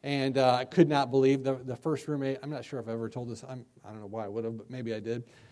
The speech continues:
The first roommate I, I ever had, uh, one time I walked in his room, and he was laying there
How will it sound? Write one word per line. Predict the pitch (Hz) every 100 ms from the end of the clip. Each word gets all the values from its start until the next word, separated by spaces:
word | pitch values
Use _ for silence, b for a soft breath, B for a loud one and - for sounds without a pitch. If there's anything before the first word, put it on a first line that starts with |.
| b
The | 175
first | - 185 180
roommate | 180 151 139
I, | 131
I | 135 135
ever | 131 117
had, | 123 127 131 135
uh, | 135
one | 120 139
time | 135 135
I | 113
walked | 123 135 139
in |
his | 123 110
room, | 123 135 131 131
and | 123
he | 120 147
was | 135 117
laying | 151 214 180
there | 117 104 135